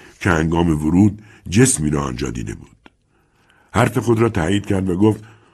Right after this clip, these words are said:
"بله، خودم اونو با دوتا چشمام دیدم، رو تخت بود." پس از آن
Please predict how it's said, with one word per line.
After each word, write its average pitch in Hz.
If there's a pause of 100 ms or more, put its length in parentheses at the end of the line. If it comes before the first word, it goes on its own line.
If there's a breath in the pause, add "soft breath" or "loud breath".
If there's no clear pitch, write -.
(320 soft breath)
"بله، 170
خودم 185
اونو 190
با 190
دوتا 156
چشمام 160
دیدم، 180
رو 165
تخت 190
بود." 143 (1080)
پس 90
از 87
آن 120